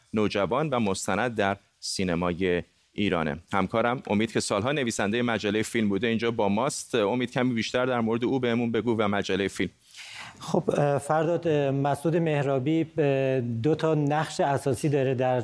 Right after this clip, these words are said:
Speaker 2: مطبوعات و سینمای ایران. یک بخشش برمیگرده به پیش از مجلهٔ فیلم، یعنی دورانی که کاریکاتور می‌کشیده و نویسندهٔ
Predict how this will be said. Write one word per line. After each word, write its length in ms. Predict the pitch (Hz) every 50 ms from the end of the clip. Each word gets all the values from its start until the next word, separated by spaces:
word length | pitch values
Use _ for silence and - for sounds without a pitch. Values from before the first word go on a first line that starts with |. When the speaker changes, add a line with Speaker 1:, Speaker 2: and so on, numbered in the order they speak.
| 107 -
Speaker 2:
مطبوعات 800 | 127 110 110 120 120 120 120 - - 139 131 127 135 143 127 131
و 140 | 135 135
سینمای 480 | 127 - - 151 131 123 120 123 131 127
ایران. 300 | 120 120 123 120 117 113
یک 260 | 123 147 147 - - 131
بخشش 400 | 135 143 147 143 - - 147 -
برمیگرده 800 | - 139 143 139 143 135 135 131 147 139 135 123 135 143 139 139 - - - - - - _
به 100 | - 147
پیش 340 | - - - 180 175 151 -
از 180 | 160 147 120 139
مجلهٔ 540 | 139 135 127 117 139 127 123 127 131 131
فیلم، 260 | 113 - 143 135 131 127
یعنی 180 | 123 123 131
دورانی 540 | 123 123 131 127 127 123 131 135 135 139 127
که 180 | - 143 139 127
کاریکاتور 560 | - - 123 120 117 - 127 113 - 143 143
می‌کشیده 680 | 143 135 - 139 123 - - 127 139 135 131 131 131
و 40 | 131
نویسندهٔ 840 | 131 131 127 123 120 113 - 131 123 117 135 143 143 147 147 139